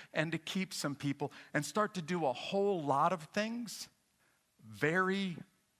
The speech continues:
mediocre at best, maybe doing a whole lot of things poorly. Which brings me to a conversation about core values and about core value number one.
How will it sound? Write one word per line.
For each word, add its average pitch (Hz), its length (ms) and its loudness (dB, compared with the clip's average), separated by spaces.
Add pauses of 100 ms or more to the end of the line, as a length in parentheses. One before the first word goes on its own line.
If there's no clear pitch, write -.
(120)
mediocre 139 1080 -2 (320)
at 127 300 0
best, 104 360 -2 (100)
maybe 139 760 0 (460)
doing 139 440 0
a 139 120 0
whole 151 260 -4
lot 127 240 4
of 113 80 -8
things 117 560 -4 (140)
poorly. 107 500 -4 (1120)
Which - 200 -6
brings 160 320 2
me 175 160 0
to 170 240 -2
a 156 40 2
conversation 135 1000 -2 (760)
about 117 300 2
core 151 300 0
values 120 580 2
and 123 300 0
about 123 320 0
core 127 220 -4
value 110 360 -2
number 104 300 -4
one. 85 280 -8